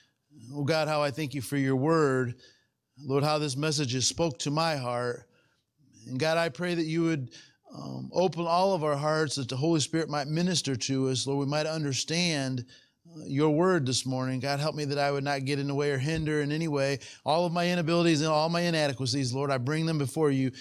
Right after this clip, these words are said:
Pray you take this clay pot, Lord, and, and use me, Lord, to, to speak to your people. I pray in Jesus' name. Amen.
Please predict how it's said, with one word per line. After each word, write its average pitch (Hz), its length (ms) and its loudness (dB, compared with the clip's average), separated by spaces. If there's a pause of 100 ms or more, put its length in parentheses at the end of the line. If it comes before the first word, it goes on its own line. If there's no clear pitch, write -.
(200)
Pray 147 160 0
you 147 160 4
take 147 240 -2
this 139 160 -2
clay 147 260 0
pot, 139 400 0
Lord, 131 300 -4
and, 127 160 -4 (260)
and 131 160 -2
use 160 260 2
me, 127 140 0
Lord, 127 500 -2
to, 123 300 -4 (360)
to 131 100 -4
speak 143 380 -2
to - 80 -8
your 156 100 -4
people. 120 360 -6
I 131 120 -2
pray 110 360 -10
in 107 80 -12
Jesus' 110 420 -10
name. 101 400 -14 (400)
Amen. 107 400 -16